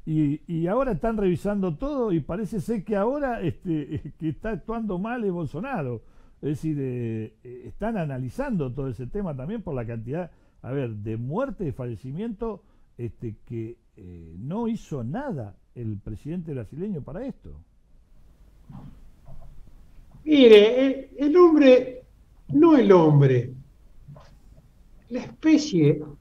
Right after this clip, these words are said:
Speaker 2: el animal, el hombre primitivo, el hombre actual es corrupto.
Speaker 1: Es corrupto.
Speaker 2: Sí, sí, sí, es corrupto. Yo le pregunto al, al que me está mirando,
Speaker 1: Sí.
Speaker 2: eh,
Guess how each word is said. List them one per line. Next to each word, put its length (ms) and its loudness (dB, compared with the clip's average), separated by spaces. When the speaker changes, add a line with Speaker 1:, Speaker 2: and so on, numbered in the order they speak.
Speaker 2:
el 120 2
animal, 640 4
el 120 2
hombre 280 8
primitivo, 880 2
el 140 4
hombre 220 10
actual 400 6
es 120 4
corrupto. 500 2
Speaker 1:
Es 160 4
corrupto. 480 -4
Speaker 2:
Sí, 140 -4
sí, 160 4
sí, 180 0
es 80 -6
corrupto. 520 -2
Yo 120 6
le 80 8
pregunto 420 6
al, 340 4
al 160 2
que 140 2
me 80 6
está 340 4
mirando, 720 4
Speaker 1:
Sí. 60 -2
Speaker 2:
eh, 220 0